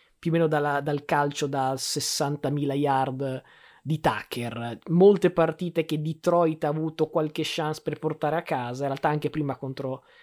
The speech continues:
San Francisco, però insomma direi che a questo punto la trasferta di L A può aver dato un pochino qualche idea, insomma hanno veramente estratto conigli dai cilindri, assi dalle maniche, non so più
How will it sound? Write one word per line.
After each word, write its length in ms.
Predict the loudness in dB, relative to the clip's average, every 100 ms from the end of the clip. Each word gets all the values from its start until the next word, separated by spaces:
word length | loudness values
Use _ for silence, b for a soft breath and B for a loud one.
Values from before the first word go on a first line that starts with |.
| b b
San 220 | -6 -6
Francisco, 580 | -4 -6 -6 -10 -12 -6
però 160 | -6 -6
insomma 360 | -8 -10 -14 -16 b b
direi 240 | 2 4 4
che 100 | 2
a 60 |
questo 400 | 4 4 4 0
punto 840 | 2 0 0 0 4 4 4 0 _ _ _ _ _ -2
la 280 | 2 2 2
trasferta 500 | 0 -2 0 2 2
di 340 | 2 4 6
L 40 | 8
A 280 | 6 4 -2
può 200 | 2 4
aver 300 | 4 0 0
dato 380 | 2 2 2 -2
un 120 | -4
pochino 400 | -6 -4 -2 2
qualche 420 | 2 0 0 -2
idea, 640 | -2 -2 -2 -4 -6 -6 -10
insomma 300 | -12 -10 -8
hanno 160 | -6
veramente 300 | -2 0 0
estratto 560 | 0 0 0 0 0 -2
conigli 560 | 4 4 4 0 -2 0
dai 160 | 0
cilindri, 760 | -2 -2 -2 -2 -4 -2 0 0
assi 280 | 0 -2 -2
dalle 240 | -2 0
maniche, 440 | -2 -2 -6 -4
non 120 | -2 0
so 160 | -2
più 240 | -2 -4